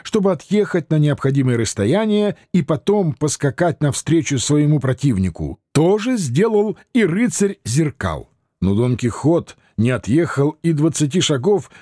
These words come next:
как услышал, что его зовет рыцарь Зеркал, который после того, как каждый из них приостановился на полдороги, сказал ему: «Не забудьте, сеньор рыцарь, что по условию нашего поединка побежденный, как я уже раньше говорил,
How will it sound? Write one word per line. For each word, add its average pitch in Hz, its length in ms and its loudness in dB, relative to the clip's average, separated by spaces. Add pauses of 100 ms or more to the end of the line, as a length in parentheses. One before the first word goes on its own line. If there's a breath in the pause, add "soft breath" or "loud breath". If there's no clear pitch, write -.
как 160 240 -2
услышал, 165 540 0
что - 180 -2
его 156 360 2
зовет 170 380 0
рыцарь 180 440 0 (100)
Зеркал, 147 580 0
который 147 360 0
после 147 320 0
того, 143 420 0 (140 soft breath)
как - 260 -4
каждый 131 400 0
из 117 160 -2
них 147 320 0 (140)
приостановился 123 1000 0
на 131 160 0
полдороги, 143 600 0
сказал 175 480 0
ему: 95 340 -2 (680)
«Не 185 120 4
забудьте, 233 540 0
сеньор 185 480 2
рыцарь, 170 560 -2 (480)
что - 220 0
по 196 120 -2
условию 208 640 2 (100)
нашего 190 460 2
поединка 160 720 0
побежденный, 139 960 0
как 139 240 -4
я 147 160 2
уже 135 200 0
раньше 135 340 -2
говорил, 165 540 0